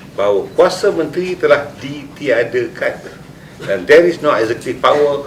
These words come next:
which the minister to detain. Ya. Sebaliknya, ianya di, eh, empowerkan kepada badan atau lembaga pencegahan jenayah.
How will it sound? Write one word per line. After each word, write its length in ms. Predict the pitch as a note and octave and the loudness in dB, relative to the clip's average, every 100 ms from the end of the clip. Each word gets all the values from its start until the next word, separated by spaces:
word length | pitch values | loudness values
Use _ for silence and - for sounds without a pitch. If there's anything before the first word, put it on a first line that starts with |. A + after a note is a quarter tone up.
| - B2+ | -10 -6
which 240 | C3+ C3 | -4 -2
the 80 | A2 | -4
minister 480 | A#2 A#2+ - C3 - | -4 -6 -2 -2 -2
to 160 | C3 | -6
detain. 560 | B2+ A2+ - F#3 F#3 C#3+ - - - - - - | -8 -10 -8 -2 -2 -2 -8 -16 -18 -20 -20 -14
Ya. 160 | F#2+ B2+ - - - - - | -8 -8 -10 -16 -18 -16 -6
Sebaliknya, 720 | - B2+ C#3 C3 F3+ F#3 F#3 - - - - - | 4 4 4 2 0 0 -4 -14 -18 -18 -18 -16
ianya 560 | G2+ A#2+ B2+ C3 D#3+ E3 D#3 - - - - - - | -2 4 4 4 -2 -4 -6 -10 -16 -16 -16 -16 -10
di, 480 | A#2+ A#2 A2+ G#2 F2+ - - - - - - | -6 -6 -6 -8 -14 -16 -18 -8 -6 -6 -6
eh, 640 | - E2 E2+ E2 E2 E2 D#2 - - - - - | -2 0 2 2 0 0 -4 -8 -18 -20 -12 -4
empowerkan 880 | A#2+ - C3 C#3+ D#3+ D3 C#3+ A#2+ | -4 0 2 4 6 6 4 4
kepada 220 | - A#2+ A#2 | 4 4 4
badan 500 | F#2+ F2 - A#2 C3+ - - - - - - - - - | 2 0 4 4 4 -4 -16 -18 -20 -20 -20 -16 -16 -12
atau 240 | - - G2 | -10 -2 -2
lembaga 480 | G2 A2+ A2+ B2+ - | 2 2 2 0 -2
pencegahan 720 | - C3 - - A2+ G2+ G2 | 0 0 -2 -8 -6 -6 -4
jenayah. 320 | F2 D2+ - | -8 -8 -10